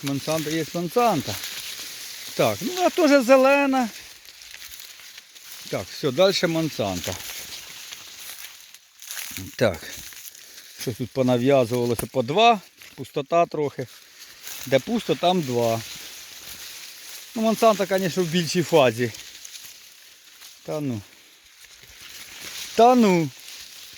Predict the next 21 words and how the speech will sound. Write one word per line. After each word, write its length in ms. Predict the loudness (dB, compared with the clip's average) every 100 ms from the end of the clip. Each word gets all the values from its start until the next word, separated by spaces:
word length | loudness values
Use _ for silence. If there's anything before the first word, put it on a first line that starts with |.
| -16 -14 -14 -14 -18 -20 -12 4
От 220 | 4 6
вам 220 | 2 2
що. 340 | 2 4 4 2 -8 -18 0
Головне, 600 | 4 6 6 4 -2 -4 0
попередник. 1000 | 2 4 6 6 4 2 -2 -4 -10 _ _ _ _ _ _ _ _ _ _ _ _ -2
Волога. 720 | 2 2 4 6 6 4 0 -2 -18 -20 -20 -20 -20 _ _ _ _ _
Ми 100 | -6
ж 100 | -6
тут 200 | -8 -2
нічого 380 | -2 2 6 6
не 100 | 6
робили. 480 | 2 2 0 -2 -6
Я 60 |
кажу, 220 | -6 -4 -4
не 80 |
сіяли 440 | -2 0 2 2 2
ми 120 | -2
нічого, 340 | -6 -4 -4
ніяких 300 | -2 -6 -10
покровних 480 | -14 -8 -6 -4 -6
культур. 500 | -4 -6 -2 2 2